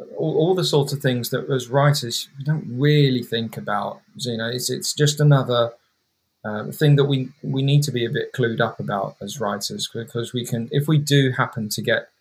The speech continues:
a foot into the industry somehow, we're, we're not always the best forearmed of people,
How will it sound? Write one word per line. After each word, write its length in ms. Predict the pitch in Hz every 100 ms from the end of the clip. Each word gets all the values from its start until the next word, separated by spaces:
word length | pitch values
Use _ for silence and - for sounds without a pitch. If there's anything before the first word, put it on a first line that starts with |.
| _ _ -
a 60 | 113
foot 300 | 139 123 120
into 260 | 110 117
the 120 | 113 113
industry 460 | 117 107 - 104 104
somehow, 580 | 117 110 104 98 101 - _ _ _
we're, 340 | 117 117 113 -
we're 140 | 120 127
not 440 | 135 135 135 - -
always 540 | 131 117 107 104 104
the 80 | 107
best 320 | 120 - -
forearmed 500 | - 113 110 110 110
of 160 | 107 -
people, 520 | 104 101 101 107 -